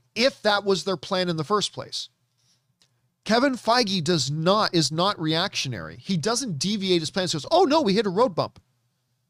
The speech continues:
Well, let's change our direction." That's not what Kevin Feige does. Kevin Feige also doesn't go, "Oh, we had kind of an unexpected success. All right, let's change our direction." No, no, no. Kevin Feige does what Kevin Feige plans to do. Like I said earlier,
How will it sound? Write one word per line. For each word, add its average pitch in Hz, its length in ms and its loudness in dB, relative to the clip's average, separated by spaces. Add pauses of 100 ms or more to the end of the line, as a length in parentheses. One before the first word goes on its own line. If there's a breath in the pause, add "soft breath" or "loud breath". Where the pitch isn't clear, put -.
(360)
Well, 202 120 4
let's - 300 4
change 240 440 2
our 202 120 2
direction." 175 580 0 (360)
That's - 160 -2
not 190 100 4
what 175 100 2
Kevin 170 200 0
Feige 147 240 -2
does. 143 240 -6 (300 loud breath)
Kevin 254 220 0
Feige 214 280 0
also 269 240 2
doesn't 190 280 -2
go, 156 260 2
"Oh, 370 160 6
we 233 220 0
had 220 280 -2
kind 233 180 -2
of 202 80 -2
an 208 80 -2
unexpected 196 580 -4
success. - 600 -4 (240 loud breath)
All 160 80 4
right, 170 120 4
let's 202 180 0
change 208 320 -4
our 185 80 0
direction." 165 520 -4 (220 soft breath)
No, 226 140 -2
no, 214 120 -2
no. 131 120 -4 (580 soft breath)
Kevin 208 300 0
Feige 180 520 0 (800)
does 165 240 4
what 156 140 -6
Kevin 147 240 -2
Feige 131 380 -2
plans 120 440 -10
to 117 100 -12
do. 98 280 -12 (720 loud breath)
Like 175 140 -2
I 214 60 2
said 226 200 4
earlier, 214 380 2